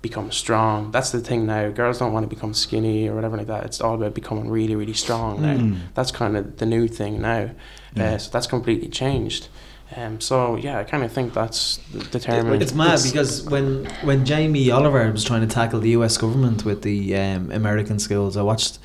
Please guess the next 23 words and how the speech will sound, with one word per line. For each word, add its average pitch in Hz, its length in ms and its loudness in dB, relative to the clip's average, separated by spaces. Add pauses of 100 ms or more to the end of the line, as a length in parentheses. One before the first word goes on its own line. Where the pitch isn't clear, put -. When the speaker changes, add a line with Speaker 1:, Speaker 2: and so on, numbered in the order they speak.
(300)
Speaker 3:
I - 160 -20
think 170 120 -2
it - 20 -2
was 123 100 -2
maybe 92 200 0
six, - 280 -2
seven 101 220 0
episodes 98 520 0
of 98 60 4
the - 60 6
Speaker 1:
Mm. - 60 2
Speaker 3:
documentary, 101 640 0 (460)
and, 104 320 2
um, 95 420 0 (560)
it 113 40 -4
was 110 140 0
all 123 160 4
bureaucracy. 110 680 2
It 98 100 0
was 104 140 -2
all, 120 240 4
like, 110 140 4
Speaker 2:
Yeah. 90 160 2